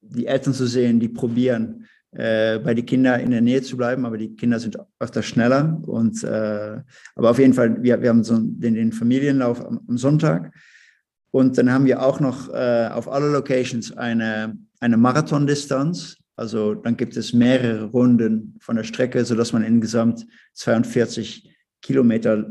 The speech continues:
läuft. Und, ähm,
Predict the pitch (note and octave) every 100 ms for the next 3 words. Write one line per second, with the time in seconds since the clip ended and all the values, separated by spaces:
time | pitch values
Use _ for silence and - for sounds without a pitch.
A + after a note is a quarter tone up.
0 | - A2 A2+ C#3+ D#3+ - - - - _
1 | _ - B2 A2+ A2+ - - - G2+ A2+
2 | A2 G#2+ A2 A2 -